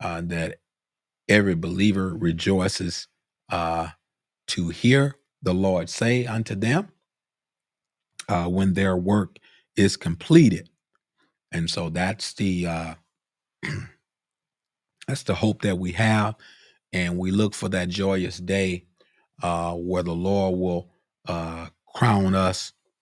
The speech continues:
uh, with his glory. And, uh,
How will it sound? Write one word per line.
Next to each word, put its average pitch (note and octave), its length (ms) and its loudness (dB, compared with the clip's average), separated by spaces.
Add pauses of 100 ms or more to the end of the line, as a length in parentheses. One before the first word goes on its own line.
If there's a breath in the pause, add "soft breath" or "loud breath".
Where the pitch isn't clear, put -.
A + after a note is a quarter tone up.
(1200)
uh, E2+ 380 -2
with F2+ 260 2
his F2+ 180 2
glory. F#2 520 2 (720)
And, D#2+ 320 -2
uh, D#2 300 -6